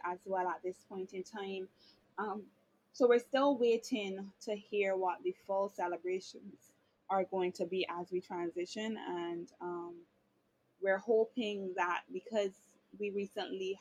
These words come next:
had our curfew extended to twelve o'clock, um,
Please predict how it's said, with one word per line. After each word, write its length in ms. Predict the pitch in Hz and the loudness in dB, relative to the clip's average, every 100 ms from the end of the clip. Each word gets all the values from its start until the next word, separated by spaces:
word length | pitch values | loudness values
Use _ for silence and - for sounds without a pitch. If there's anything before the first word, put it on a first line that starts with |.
| _ | _
had 340 | 180 180 175 175 _ _ _ _ | -6 -4 -4 -6 _ _ _ _
our 160 | 180 185 - | 0 0 -2
curfew 320 | 180 - 196 | -4 0 0
extended 640 | 175 - - 185 185 180 | 0 -2 -4 -2 0 -2
to 80 | 180 | -4
twelve 340 | - 175 165 | -6 -2 -2
o'clock, 460 | 170 - 196 180 170 - _ _ _ _ _ - | -4 -10 -6 -4 -4 -10 _ _ _ _ _ -8
um, 380 | 180 175 170 | -6 -4 -6